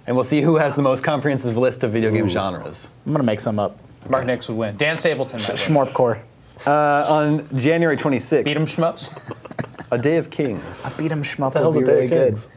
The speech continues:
Speaker 4: Yeah.
Speaker 1: January twenty-sixth.
Speaker 2: What is it?
Speaker 1: Uh, Vita, Vita gets a new game. Twin Star Exorcists.
Speaker 2: I'm not gonna play that.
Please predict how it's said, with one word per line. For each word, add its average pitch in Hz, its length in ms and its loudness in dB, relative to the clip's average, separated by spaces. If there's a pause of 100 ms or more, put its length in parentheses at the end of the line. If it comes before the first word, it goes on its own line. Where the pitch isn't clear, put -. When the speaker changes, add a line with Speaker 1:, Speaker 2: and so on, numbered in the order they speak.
Speaker 4:
Yeah. 123 120 -4
Speaker 1:
January 123 300 2
twenty-sixth. - 600 -10
Speaker 2:
What - 120 0
is 254 100 -2
it? - 140 -4 (140)
Speaker 1:
Uh, 123 720 2
Vita, 135 720 2 (140)
Vita 156 280 2
gets 110 200 0
a - 20 -2
new 104 100 0
game. 92 300 -4
Twin 214 280 2
Star 156 540 0
Exorcists. - 1000 -10
Speaker 2:
I'm 110 80 -10
not 95 60 -6
gonna 85 120 -6
play 87 140 -4
that. 85 120 -6